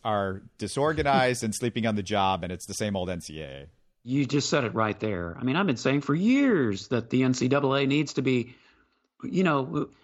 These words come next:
Speaker 2: we talk about dismantling police departments and things like that. Now, here's an organization that just needs to be dismantled and rebuilt, or just maybe scrapped altogether and some other governing body comes in, and that's the N C A A.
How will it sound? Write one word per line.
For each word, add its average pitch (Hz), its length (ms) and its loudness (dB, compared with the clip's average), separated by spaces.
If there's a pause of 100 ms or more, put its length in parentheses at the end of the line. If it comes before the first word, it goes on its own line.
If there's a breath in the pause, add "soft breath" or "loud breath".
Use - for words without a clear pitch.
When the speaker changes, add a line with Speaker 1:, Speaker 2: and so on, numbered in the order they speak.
(100)
Speaker 2:
we 240 120 4
talk 269 200 4
about 185 420 0
dismantling 185 800 2
police 190 300 4
departments 147 560 0
and 131 100 -2
things 156 220 0
like 135 180 0
that. 131 240 2
Now, 131 60 -2
here's 202 280 2
an 208 80 2
organization 147 580 2
that 120 60 0
just 135 180 0
needs 156 180 2
to 123 60 -6
be 120 120 2
dismantled 117 600 2
and 104 180 0
rebuilt, 131 680 2 (420 soft breath)
or 175 120 2
just 185 220 2
maybe 185 340 4 (180)
scrapped - 380 0
altogether 147 480 2
and 110 140 0
some 147 160 2
other 165 140 2
governing 127 460 2
body 127 260 2
comes 110 320 -2
in, 120 320 0 (440 soft breath)
and 175 100 0
that's 196 140 2
the 180 140 4
N 165 100 4
C 151 220 2
A 123 180 0
A. 101 300 -2